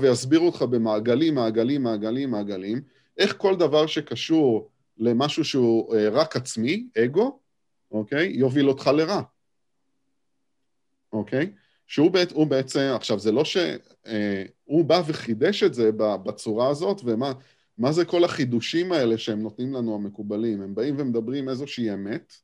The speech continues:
אוקיי? והוא בא והוא מחדש את זה, והוא בא ונותן לזה צורה ושפה, ומשהו שאנחנו נוכל להבין ולתפוס, אוקיי? אה, ה-, האנשים הפשוטים פה,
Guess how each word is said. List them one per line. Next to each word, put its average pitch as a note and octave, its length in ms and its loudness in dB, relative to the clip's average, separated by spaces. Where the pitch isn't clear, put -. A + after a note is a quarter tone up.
אוקיי? G#2 380 -6
והוא C#3+ 220 2
בא F3 180 2
והוא D#3 140 0
מחדש C#3+ 520 -2
את F3 120 -2
זה, C3 220 -2
והוא A#2 160 -4
בא C#3 160 -2
ונותן D3+ 360 -6
לזה C#3+ 240 -2
צורה G#2+ 540 -2
ושפה, G#2+ 680 -2
ומשהו B2+ 420 -6
שאנחנו B2+ 420 -2
נוכל A#2+ 260 -2
להבין A#2+ 540 0
ולתפוס, A2 920 -4
אוקיי? A2+ 460 -10
אה, G2+ 540 -2
ה-, G2 260 -2
האנשים G#2+ 580 -4
הפשוטים C3+ 560 -4
פה, B2 320 -4